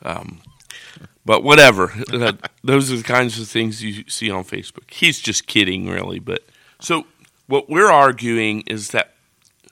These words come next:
this whole fact-value dichotomy is wrong. <laughs>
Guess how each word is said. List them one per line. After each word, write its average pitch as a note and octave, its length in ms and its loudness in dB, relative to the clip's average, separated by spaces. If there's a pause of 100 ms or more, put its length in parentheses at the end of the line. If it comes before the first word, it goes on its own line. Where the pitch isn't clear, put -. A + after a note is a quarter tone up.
(140)
this C#3 240 -2
whole E3 260 -2
fact-value C#3 960 0
dichotomy A#2+ 920 -4
is F#2 220 -10
wrong. F#2 340 -10
<laughs> - 1120 -12